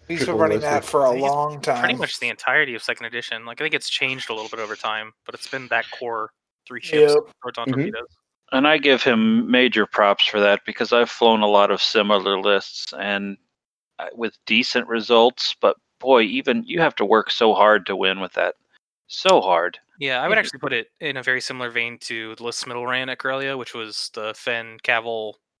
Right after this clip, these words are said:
Speaker 3: Talonbane, right?
Speaker 1: Yep,
Speaker 3: Uh,
Speaker 1: yep.
Speaker 3: it's, it's super feast or famine on that opening engage. Like, either you get ahead and everything's great 'cause you're high initiative and you're hard to kill and you're, you already have a lead. But, uh, if you mess up that opening engage,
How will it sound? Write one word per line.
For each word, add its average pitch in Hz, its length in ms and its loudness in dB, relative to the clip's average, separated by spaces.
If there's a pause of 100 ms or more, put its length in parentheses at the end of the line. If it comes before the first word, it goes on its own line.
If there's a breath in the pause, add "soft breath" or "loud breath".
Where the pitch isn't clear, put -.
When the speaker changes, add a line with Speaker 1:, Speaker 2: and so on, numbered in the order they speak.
(100)
Speaker 3:
Talonbane, 139 560 -4
right? 139 160 -10 (240)
Speaker 1:
Yep, 139 280 0
Speaker 3:
Uh, 117 80 -4
Speaker 1:
yep. 110 260 -2
Speaker 3:
it's, - 320 -4
it's 139 180 -8
super 180 280 0
feast 156 260 -6
or 147 60 -4
famine 151 300 -2
on 151 120 -4
that 127 80 -2
opening 135 260 -8
engage. 127 500 -6
Like, 120 140 -14
either 131 120 -8
you 127 160 -10
get 131 160 -2
ahead 135 440 0 (340 soft breath)
and 127 100 -4
everything's 120 320 -6
great 123 320 -2
'cause 123 120 -18
you're 113 100 -4
high 120 140 0
initiative 117 480 -6
and 110 60 -8
you're 107 100 -6
hard 113 160 -4
to 113 40 -16
kill 104 420 -8 (320)
and 104 100 -8
you're, 101 300 -10
you 113 160 -14
already 113 220 -2
have 113 160 -4
a 104 40 -14
lead. 101 340 -18 (500)
But, 117 120 -4
uh, 107 180 0
if 107 100 -8
you 147 60 -10
mess 147 140 -8
up 127 100 -4
that 120 100 -4
opening 113 220 -8
engage, 113 580 -6